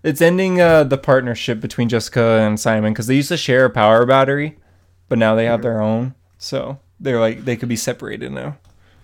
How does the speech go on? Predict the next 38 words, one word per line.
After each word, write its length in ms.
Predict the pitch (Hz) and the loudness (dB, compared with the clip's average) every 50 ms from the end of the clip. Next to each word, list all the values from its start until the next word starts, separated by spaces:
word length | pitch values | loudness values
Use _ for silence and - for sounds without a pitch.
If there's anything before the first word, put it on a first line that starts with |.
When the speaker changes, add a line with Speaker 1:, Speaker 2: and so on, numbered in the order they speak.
| - - - | -20 -18 -14
Speaker 2:
So 400 | 165 - - 175 165 165 165 160 | -6 0 2 4 4 4 4 4
are 120 | - 160 | 2 2
you 200 | 160 156 156 160 | 4 4 2 0
sad 260 | 143 - 160 156 156 156 | 2 2 4 4 4 2
to 60 | 160 | 2
see 120 | 151 175 165 | 2 4 4
this 180 | 156 175 160 | 4 4 2
go, 260 | 156 170 170 175 185 | 2 4 4 4 2
this 180 | 180 160 160 156 | 2 0 0 0
series? 360 | 120 120 117 117 117 120 117 | 4 4 4 6 6 6 4
Speaker 1:
Yeah, 560 | 117 117 117 117 117 113 117 117 117 113 110 101 - | 4 4 4 2 2 2 2 2 2 0 -2 -4 -6
yeah. 300 | 127 120 113 110 113 123 - | -6 -4 -2 -2 -4 -4 -4
Like, 200 | - 175 180 185 | 0 2 2 4
I'm, 200 | 190 196 202 196 | 4 2 2 2
I'm 120 | - 214 165 | 0 0 2
happy 240 | 160 185 185 196 | 2 2 2 2
that 100 | 170 175 | 2 2
we're 80 | 147 147 | 2 2
getting 180 | 147 147 139 127 | 2 2 2 2
Morrison's 480 | 117 110 110 113 117 - 147 143 131 | 2 2 0 0 -2 -2 -6 -4 -2
run. 160 | 160 156 151 | -4 -4 -2
I 120 | 131 123 123 | 0 0 2
would 160 | 123 131 131 | 2 2 0
trade 480 | - - 139 131 135 123 120 - - - | 0 0 0 0 0 0 -4 -8 -12 -8
Morrison's 480 | 147 127 117 113 117 - 135 123 117 | -6 -4 -4 -4 -4 -4 -6 -6 -4
run 160 | 135 135 131 | -4 -4 -4
for 120 | 127 - 123 | -2 -2 0
this, 360 | 113 113 120 135 - - - - _ _ _ _ _ _ _ | 2 4 2 2 2 -4 -10 -16 _ _ _ _ _ _ _
'cause 180 | - 120 107 110 | -12 -12 -8 -6
Morrison 420 | 113 113 113 113 110 - 117 113 | -4 -4 -4 -4 -4 -4 -4 -4
on 80 | 113 107 | -4 -4
Green 200 | 107 110 110 110 | -4 -2 -2 -2
Lantern's 400 | 110 113 110 - 117 110 - - | -4 -4 -6 -6 -8 -8 -8 -10
just 460 | - - - - - - - - - | -12 -10 -10 -10 -10 -10 -10 -10 -10
such 200 | - - - - | -10 -12 -14 -16
a 40 | 190 | -16
good 180 | - - - | -14 -14 -12
idea. 300 | - - - - - 160 | -12 -12 -12 -14 -14 -16